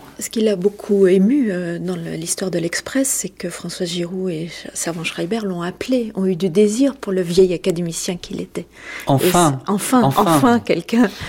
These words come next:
Speaker 1: lui demandait, « Venez nous aider, venez, euh, apporter vos lumières. »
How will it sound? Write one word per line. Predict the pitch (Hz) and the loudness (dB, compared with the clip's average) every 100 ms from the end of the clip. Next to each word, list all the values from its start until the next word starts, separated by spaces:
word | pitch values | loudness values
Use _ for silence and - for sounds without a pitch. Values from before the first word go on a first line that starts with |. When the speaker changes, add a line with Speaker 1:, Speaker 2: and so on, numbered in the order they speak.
| - - | -14 -6
Speaker 1:
lui | 190 | -4
demandait, « | 180 190 196 214 214 | -2 0 2 2 0
Venez | 170 208 214 226 | 2 2 4 2
nous | 202 190 | 0 0
aider, | 175 202 233 | 0 0 -4
venez, | 185 190 202 190 180 | -4 -4 -4 -4 -6
euh, | 165 170 180 - _ | -8 -10 -14 -20 _
apporter | - - 180 - | -8 -6 -6 -6
vos | 196 | -4
lumières. » | 190 202 220 220 | -2 -2 -4 -6